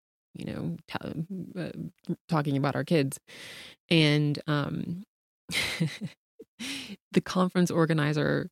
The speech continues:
right before we go on stage for the keynote, they had a woman by the name of Kelly Wickham come on stage to read a blog post that she had written that year. It was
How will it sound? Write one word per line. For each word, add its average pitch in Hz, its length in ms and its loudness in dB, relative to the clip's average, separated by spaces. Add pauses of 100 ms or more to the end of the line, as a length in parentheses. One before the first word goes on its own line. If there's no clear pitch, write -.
(300)
right 156 300 2
before 165 240 0
we 156 140 4
go 151 140 4
on 143 140 2
stage 147 480 0
for - 160 -2
the - 260 -2
keynote, 143 560 0 (600)
they 165 300 4
had 147 640 2 (460)
a 170 80 8
woman 151 400 6
by 147 100 6
the 147 100 4
name 147 220 6
of 147 140 0
Kelly 147 280 0
Wickham 147 680 2 (400)
come 170 160 4
on 156 180 6
stage 143 540 0
to 147 500 0 (140)
read 151 540 2 (340)
a 156 60 2
blog 147 320 4
post 139 380 -2
that - 120 -4
she 143 160 -2
had 139 160 0
written 139 160 0
that 131 140 0
year. 139 320 0 (500)
It - 300 2 (120)
was 165 540 6